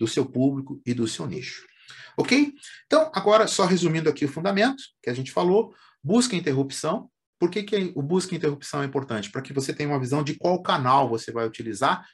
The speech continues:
ou seja, aonde você vai se comu-, vai comunicar. É, o objetivo,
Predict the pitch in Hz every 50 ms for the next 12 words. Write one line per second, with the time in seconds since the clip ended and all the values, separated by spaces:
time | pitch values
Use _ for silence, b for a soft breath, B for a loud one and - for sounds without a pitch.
0 | B - 131 127 - 170 170 175 170 - - - 151 147 147 156 185 214 240 247
1 | 226 185 135 - - 135 151 185 202 - _ _ _ _ _ - 135 135 135 -
2 | 143 131 131 131 127 - - - 131 127 131 - 120 127 127 127 - 135 123 123
3 | 127 131 135 - 85 76 - - B B B B B B B B B B B B
4 | - - 135 147 147 156 165 - 196 214 202 170 190 165 196 185 - - 202 220
5 | 247 247 -